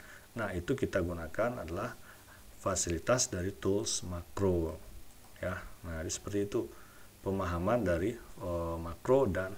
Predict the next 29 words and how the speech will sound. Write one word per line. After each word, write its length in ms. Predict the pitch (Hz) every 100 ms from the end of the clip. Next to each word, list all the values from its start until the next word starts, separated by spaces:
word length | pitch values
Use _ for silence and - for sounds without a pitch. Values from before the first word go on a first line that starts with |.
| - - -
V 240 | - 98 90
B 80 | 87 -
A. 160 | 85 - - - - - - -
Nah, 160 | -
kalau 320 | - 139 151
Visual 400 | - 120 - 117 104
Basic 240 | 123 - 107
sendiri 560 | - 113 139 98 101
nanti 320 | 101 90 123
terdiri 480 | 123 95 95 95 104
banyak, 440 | 92 90 90 92 - - - - - - -
eh, 100 | 87 87
pengaturan-pengaturan 1400 | 104 87 87 87 87 87 87 85 90 80 82 92 127 92
atau 320 | - 87 85 -
tools 320 | 98 90 -
form. 480 | - 85 92 120 143 -
Nah, 240 | 90 85 85
kita 400 | - - 95 -
akan 240 | 90 87
bahas 240 | 87 90
dulu 400 | - 90 85 117
di, 240 | 98 95 92 - - - - -
eh, 640 | 87 87 87 85 85 82 - -
Excel-nya. 960 | 95 92 - - 104 87 80 87 143 156 - -
Nah, 240 | 92 82 80
jadi 160 | 85
silakan 480 | 98 101 85 - 101
dibuka 480 | 92 87 82 95 95
langsung, 480 | 87 82 - 110